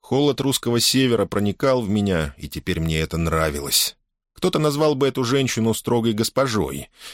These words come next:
и это было справедливо. Она и была госпожа, а уж насчёт суровости я не сомневался.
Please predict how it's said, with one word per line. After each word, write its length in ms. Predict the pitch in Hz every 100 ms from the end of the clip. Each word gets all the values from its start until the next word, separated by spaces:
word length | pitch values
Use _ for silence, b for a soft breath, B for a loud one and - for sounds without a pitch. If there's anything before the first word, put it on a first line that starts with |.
| B
и 60 | 92
это 200 | 92 85
было 180 | 87 85
справедливо. 840 | - 92 92 73 73 76 73 71 - _ _ _ -
Она 200 | 64 78
и 80 | 82
была 320 | 107 120 98
госпожа, 680 | 80 - 92 85 85 71 - B B B
а 100 | 73
уж 160 | 82 -
насчёт 320 | 95 117 104
суровости 800 | - 120 135 131 - - 90 73
я 160 | - 82
не 100 | 85
сомневался. 880 | - 85 87 78 78 76 - 71